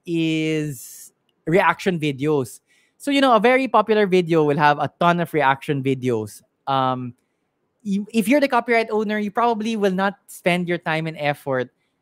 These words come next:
um, running after all, everybody. In fact, and it benefits you. And that's a beautiful thing about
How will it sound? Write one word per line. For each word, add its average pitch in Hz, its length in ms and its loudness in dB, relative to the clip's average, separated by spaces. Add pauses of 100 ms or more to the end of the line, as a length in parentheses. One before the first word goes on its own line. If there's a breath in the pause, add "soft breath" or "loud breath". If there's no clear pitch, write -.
(360)
um, 123 840 -2
running 165 560 0
after 139 640 0
all, 139 320 0 (320)
everybody. 139 720 -2
In 180 80 -2
fact, 226 260 2
and 220 120 0
it 214 140 -2
benefits 226 480 0
you. 170 180 -2
And 139 100 -4
that's 165 120 -6
a 196 40 -8
beautiful 208 420 -2
thing 190 180 -4
about 165 240 2